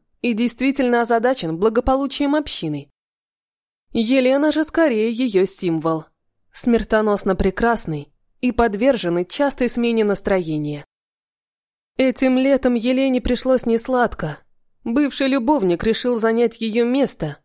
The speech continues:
пустив покровительницу на удобрение. Вампирша приехала в управление, как только немного оклемалась.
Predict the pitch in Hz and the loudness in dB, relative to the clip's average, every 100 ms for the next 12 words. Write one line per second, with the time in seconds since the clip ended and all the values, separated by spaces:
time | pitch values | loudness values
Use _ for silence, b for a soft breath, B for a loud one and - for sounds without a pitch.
0 | _ _ 285 277 - 277 - 269 247 220 | _ _ -2 -2 -2 -6 -4 0 2 2
1 | 254 254 240 240 - 240 240 226 226 190 | 0 -2 0 -2 0 2 2 2 0 0
2 | 165 151 151 151 - _ _ B B B | -2 -2 -4 -6 -12 _ _ B B B
3 | - 240 247 240 262 254 - 185 226 226 | -2 2 2 0 -2 -2 -4 -2 0 0
4 | 226 233 226 220 220 214 202 269 226 160 | 2 2 2 0 0 -2 0 -2 0 -2
5 | 190 240 240 277 247 254 254 254 269 247 | 0 -2 0 -4 -2 -2 0 2 0 0
6 | 254 269 285 233 147 147 - | -2 0 0 0 -2 -6 -8